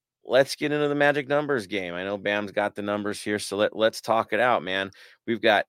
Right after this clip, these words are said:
ten games to, to go, all to play for. So that's right, Bam and the magic numbers. We're back, guys. We're doing it.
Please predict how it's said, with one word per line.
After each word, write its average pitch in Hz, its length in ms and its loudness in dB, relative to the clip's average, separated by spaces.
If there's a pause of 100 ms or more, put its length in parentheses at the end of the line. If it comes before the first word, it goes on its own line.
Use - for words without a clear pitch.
ten 135 340 0
games 135 380 0
to, 120 120 -6 (300)
to 120 120 -4
go, 110 420 2 (400)
all 135 380 8
to - 180 -10
play 117 340 0
for. 113 360 -2
So 101 500 0 (640)
that's 127 260 4
right, 113 300 6 (140)
Bam 117 400 2
and 95 180 -4
the 85 60 -6
magic 95 400 -4
numbers. 92 380 -6
We're 123 140 4
back, 147 460 8
guys. 120 340 6
We're 107 80 -4
doing 87 400 -8
it. 76 140 -12